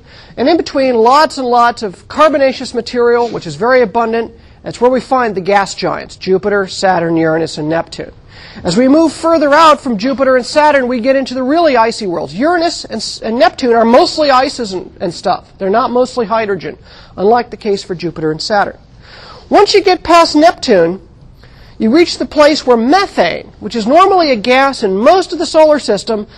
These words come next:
suddenly becomes an ice, even in vacuum-type temperatures. And you start getting into the really icy worlds of the very outer solar system. And this is why people have seen a tremendous change over the last few years in our perception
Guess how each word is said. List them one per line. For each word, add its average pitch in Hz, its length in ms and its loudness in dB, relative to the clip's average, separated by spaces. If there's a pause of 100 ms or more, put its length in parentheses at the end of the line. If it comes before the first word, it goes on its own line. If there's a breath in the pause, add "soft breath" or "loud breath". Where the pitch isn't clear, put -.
suddenly 339 560 2
becomes 254 480 -2
an 240 100 -4 (120)
ice, 220 600 -2 (400 soft breath)
even 330 380 4
in 240 320 2
vacuum-type 220 720 0
temperatures. - 520 -10
And 180 140 -6
you 180 60 -2
start 240 340 -2
getting 220 220 0
into 202 160 -6
the 175 80 -8
really 262 440 -2
icy 254 420 0
worlds 180 440 0
of 180 60 -6
the 175 80 -2
very 220 340 2
outer 202 220 2
solar 190 300 -2
system. - 340 -14 (600 loud breath)
And 226 80 2
this 349 140 4
is 349 140 2
why 302 300 4
people 285 360 -2
have 220 220 -6
seen 311 320 -2
a 185 80 0
tremendous 262 600 0
change 220 540 -2
over 175 140 -4
the 180 80 0
last 202 360 0
few 202 140 -6
years 202 300 2
in 220 120 -4
our 226 140 4
perception 285 840 0